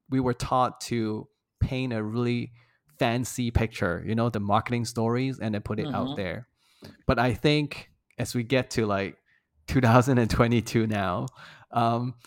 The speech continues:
Speaker 1: it's not working anymore. Like, we care more about who is doing it, how they're doing it, what's their style, are they being their true self,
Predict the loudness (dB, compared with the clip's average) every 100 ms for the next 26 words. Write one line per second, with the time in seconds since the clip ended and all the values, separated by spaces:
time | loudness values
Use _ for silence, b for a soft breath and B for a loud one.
0 | B _ -6 2 6 6 6 0 0 -2
1 | -2 -4 -2 -2 -2 -4 -6 -6 -2 -2
2 | 0 0 0 0 0 0 2 2 0 0
3 | -6 _ _ 0 0 0 0 0 0 0
4 | -2 -4 _ -12 -4 -2 0 -2 0 -2
5 | -4 -6 -6 -8 _ b b b -8 -6
6 | -6 -6 -2 2 2 2 0 -2 -6 -10
7 | _ -6 -2 -2 -2 -2 -2 -4 -6 -4
8 | -4 -2 -2 -4